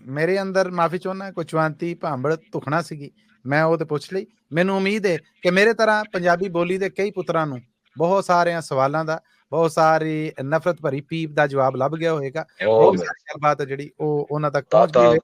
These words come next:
Speaker 1: ਮਨ ਸਾਫ਼ ਹੋ
Speaker 2: ਮਿਹਰ
Speaker 1: ਗਿਆ।
Speaker 2: ਕਰੇ, ਸਭ ਤੇ ਕਿਰਪਾ ਕਰੇ ਔਰ ਸਭ ਨੂੰ ਸਮਤ ਬਖਸ਼ੇ, ਸਦਬੁੱਧੀ ਬਖਸ਼ੇ, ਸਦਭਾਵਨਾ ਬਖਸ਼ੇ,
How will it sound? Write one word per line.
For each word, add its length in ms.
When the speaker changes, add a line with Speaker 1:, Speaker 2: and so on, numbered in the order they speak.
Speaker 1:
ਮਨ 200
ਸਾਫ਼ 340
ਹੋ 40
Speaker 2:
ਮਿਹਰ 200
Speaker 1:
ਗਿਆ। 160
Speaker 2:
ਕਰੇ, 100
ਸਭ 300
ਤੇ 100
ਕਿਰਪਾ 340
ਕਰੇ 260
ਔਰ 120
ਸਭ 320
ਨੂੰ 100
ਸਮਤ 360
ਬਖਸ਼ੇ, 300
ਸਦਬੁੱਧੀ 540
ਬਖਸ਼ੇ, 320
ਸਦਭਾਵਨਾ 600
ਬਖਸ਼ੇ, 400